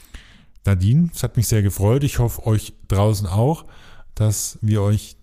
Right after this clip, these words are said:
die, äh, Legenden, die Sagen aus Franken ein bisschen näher bringen können.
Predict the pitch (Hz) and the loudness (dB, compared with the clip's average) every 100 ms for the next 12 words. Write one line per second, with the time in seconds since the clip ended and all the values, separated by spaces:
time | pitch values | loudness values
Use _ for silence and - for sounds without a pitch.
0 | - 107 101 98 104 101 95 95 98 98 | -4 0 2 2 0 2 2 2 4 2
1 | 110 110 107 98 95 95 92 95 95 92 | 2 0 0 0 -2 0 0 0 0 -2
2 | - 92 95 92 92 87 90 - 90 87 | -2 -2 -2 0 -2 -2 -4 -2 -2 -2
3 | - - - 95 95 95 - 92 87 87 | -8 -20 -6 0 2 2 0 0 0 -2
4 | - - - - _ - 110 117 139 | -10 -20 -20 -20 _ -4 0 0 -2